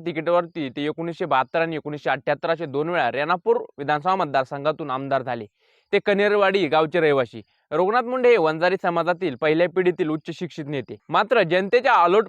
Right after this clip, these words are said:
प्रेमामुळे ते दोन वेळा विधिमंडळात निवडून गेले. अत्यंत आज्ञासूत असं त्यांचं व्यक्तिमत्व होतं. एकोणीसशे ऐंशी मध्ये विद्यमान आमदार असतानाही तडजोडीत जागा जनता पक्षाला सुटल्यामुळे त्यांनी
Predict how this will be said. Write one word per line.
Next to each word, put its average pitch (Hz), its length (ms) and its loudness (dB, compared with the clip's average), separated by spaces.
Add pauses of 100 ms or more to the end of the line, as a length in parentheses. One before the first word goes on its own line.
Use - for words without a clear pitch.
प्रेमामुळे 180 500 0
ते 151 140 -2
दोन 180 220 2
वेळा 202 180 2
विधिमंडळात 156 640 0
निवडून 151 340 -2
गेले. 117 220 -6 (1040)
अत्यंत 240 500 0
आज्ञासूत 180 560 2
असं 175 180 0
त्यांचं 170 280 0
व्यक्तिमत्व 180 500 0
होतं. 123 260 -2 (140)
एकोणीसशे 202 400 -2
ऐंशी 202 260 -2
मध्ये 233 220 0
विद्यमान 190 440 0
आमदार 165 280 0
असतानाही 170 540 0 (600)
तडजोडीत 226 400 4
जागा 208 340 2
जनता 180 340 0
पक्षाला 190 420 0
सुटल्यामुळे 175 640 -2
त्यांनी 160 420 -2